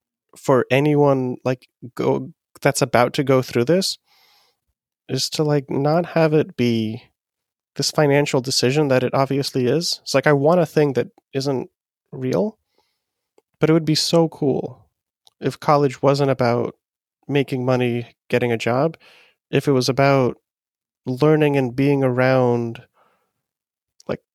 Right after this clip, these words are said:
smart people. And then, and, like, I, I know people that had that experience, people that like learning and school and stuff, they, they didn't care about jobs. They were just really excited about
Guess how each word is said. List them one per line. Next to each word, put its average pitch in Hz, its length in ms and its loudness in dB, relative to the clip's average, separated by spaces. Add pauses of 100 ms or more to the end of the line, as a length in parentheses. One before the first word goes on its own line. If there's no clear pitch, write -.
smart - 540 -2
people. 127 640 -4 (1300)
And 208 160 2
then, 240 80 4 (240)
and, 208 340 -2
like, 196 140 -4
I, 190 160 2
I 202 40 2
know 202 200 2
people 160 300 -2
that 143 120 2
had 147 420 0 (180)
that 135 120 0
experience, 135 520 -2
people 185 240 0
that 185 160 2
like 143 180 0 (800)
learning 147 340 0
and 123 240 -4
school 127 320 0
and 180 120 0
stuff, 240 380 -4
they, - 180 -4 (100)
they 247 120 -2
didn't 226 160 -4
care 151 140 -2
about 131 200 -2
jobs. 151 420 0
They 160 120 0
were 196 100 0
just 180 240 -6
really 175 300 4
excited 143 420 0
about 120 320 0